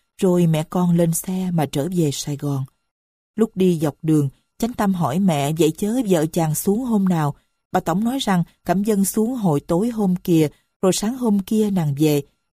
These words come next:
Chánh Tâm suy nghĩ một hồi, rồi hỏi mẹ nữa rằng, "Nó có nói với má nó đi đâu nó ghé hay là ở trên Sài Gòn nó xuống?"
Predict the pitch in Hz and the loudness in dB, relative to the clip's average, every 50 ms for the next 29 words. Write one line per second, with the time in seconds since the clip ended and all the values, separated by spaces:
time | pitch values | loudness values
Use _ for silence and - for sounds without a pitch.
0 | _ - 170 180 214 - 196 180 165 160 156 - - 185 175 160 156 156 139 135 | _ -6 -6 -6 -4 -2 -2 -2 0 -2 -2 -4 -4 -2 -2 0 0 0 0 -2
1 | 139 180 190 180 151 139 - _ 165 156 151 147 147 139 - _ _ _ - 185 | 0 0 0 0 0 0 -4 _ -4 -2 0 0 -2 -2 -6 _ _ _ -4 -2
2 | 180 165 156 - - 135 107 - 214 214 165 143 139 156 151 160 147 131 175 - | 0 0 0 -2 -4 -4 -4 -2 -2 -2 -2 -2 -2 -2 -2 -2 -2 -4 -4 -4
3 | 185 160 147 143 - _ _ _ _ _ _ _ _ _ _ _ _ 190 185 180 | -2 -2 -2 -4 -8 _ _ _ _ _ _ _ _ _ _ _ _ 2 2 2
4 | 190 - 240 214 208 202 226 220 233 226 220 214 196 208 226 240 240 233 220 196 | 2 2 0 0 2 2 2 2 2 2 4 4 2 2 2 0 0 0 0 0
5 | 170 185 180 180 175 175 196 214 208 202 190 196 220 262 - - 220 196 185 175 | 2 2 2 4 4 4 2 2 2 2 2 0 0 -2 -2 -2 0 2 2 2
6 | - - 170 185 - 208 196 185 - 180 160 151 160 160 151 151 156 156 185 214 | 2 2 0 2 2 2 2 2 0 -2 -2 0 2 2 2 2 2 0 0 -2
7 | - - 220 220 233 294 | -2 -2 -2 -2 -2 -4